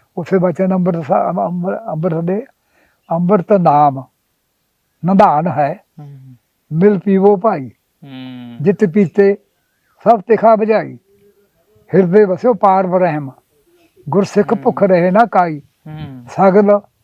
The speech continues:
Speaker 1: ਮਨੋਰਥ
Speaker 2: ਹਾਂਜੀ।
Speaker 1: ਪੁੰਨਿਆ ਅਮਰਾ ਪਦ ਪਾਈ।"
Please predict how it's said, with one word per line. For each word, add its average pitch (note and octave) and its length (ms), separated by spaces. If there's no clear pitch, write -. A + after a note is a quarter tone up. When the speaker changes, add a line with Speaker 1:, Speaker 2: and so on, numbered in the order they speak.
Speaker 1:
ਮਨੋਰਥ F3 760
Speaker 2:
ਹਾਂਜੀ। C3 380
Speaker 1:
ਪੁੰਨਿਆ F#3+ 500
ਅਮਰਾ G3+ 260
ਪਦ E3+ 240
ਪਾਈ।" C3+ 280